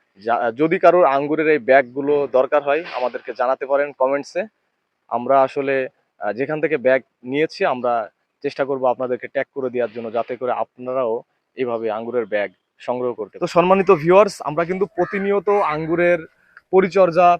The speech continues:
প্রতিস্থাপন সম্পর্কে আমাদের চ্যানেলে ভিডিও দিয়ে আসতেছি। এর আগেও আঙ্গুরের বিষয়ে দুটা ভিডিও দেওয়া হয়েছে।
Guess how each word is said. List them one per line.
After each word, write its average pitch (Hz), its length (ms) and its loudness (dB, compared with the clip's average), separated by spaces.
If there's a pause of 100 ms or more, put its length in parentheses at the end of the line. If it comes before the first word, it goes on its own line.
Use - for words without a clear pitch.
প্রতিস্থাপন 170 600 -4
সম্পর্কে 151 600 -2
আমাদের 143 220 -2
চ্যানেলে 147 320 -2
ভিডিও 131 280 -4
দিয়ে 135 180 -2
আসতেছি। 139 540 -6
এর 139 100 0
আগেও 131 240 4
আঙ্গুরের 143 360 2
বিষয়ে 143 400 -6
দুটা 131 200 -4
ভিডিও 131 280 -2
দেওয়া 139 200 4
হয়েছে। 139 280 -4